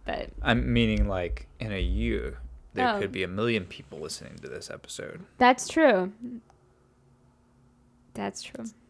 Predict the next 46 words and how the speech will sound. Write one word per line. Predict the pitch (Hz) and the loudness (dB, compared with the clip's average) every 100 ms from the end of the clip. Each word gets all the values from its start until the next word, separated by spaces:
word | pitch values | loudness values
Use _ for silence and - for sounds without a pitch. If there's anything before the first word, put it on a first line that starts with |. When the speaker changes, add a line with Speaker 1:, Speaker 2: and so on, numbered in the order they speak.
| _ _ - - | _ _ -20 -6
Speaker 2:
So | 101 92 | -2 0
if | |
Speaker 1:
So. | 101 98 | 2 2
Speaker 2:
you | 107 | 2
fall | 110 - 110 101 | 0 2 4 4
in | 92 | 4
that | 95 98 | 2 2
category, | - 90 87 92 82 78 80 - - - - - - - | 2 0 0 -4 -4 -4 -8 -10 -14 -16 -18 -20 -16 -6
don't | - - - | -4 -2 -2
come | - 50 | -4 -4
find | - 50 50 - | -4 -4 -4 -4
either | 95 87 | -6 -6
of | 50 | -12
us. | - - - | -12 -12 0
Well, | 104 | 4
Speaker 1:
Oh. | |
Speaker 2:
you | 117 | 4
can | 135 | 2
come | 131 113 | 0 0
find | - 90 85 | 2 0 0
me. | 82 - | -8 -8
I'm | 85 90 | -8 -8
open | - - | -10 -12
to | - | -10
that. | 50 - _ _ - | -10 -10 _ _ 2
Speaker 1:
Oh, | 220 220 208 | 6 6 4
Speaker 2:
But | 185 | 0
Speaker 1:
you, | 226 | 0
Speaker 2:
leave | 101 | 0
Joy | 92 87 | 0 -2
Speaker 1:
I | |
Speaker 2:
alone. | 220 | -2
Speaker 1:
mean, | 220 - 190 - - - _ _ | -2 -2 -4 -8 -12 -20 _ _
you | - | -6
can | 233 | -6
find | 226 233 226 | 4 4 4
me | 214 | 4
on | 202 185 | 2 2
Instagram. | 185 - 165 180 175 180 - | -2 -4 -2 -2 -2 -6 -6
Speaker 2:
Yeah. | - - - | -4 -4 2
Speaker 1:
Or | 220 | 4
you | 233 240 | 6 4
can | 262 233 | 0 2
find | 233 220 214 | 4 4 6
a | 214 196 185 | 4 4 0
pastor | - 196 196 - 180 175 | 4 4 4 -2 0 0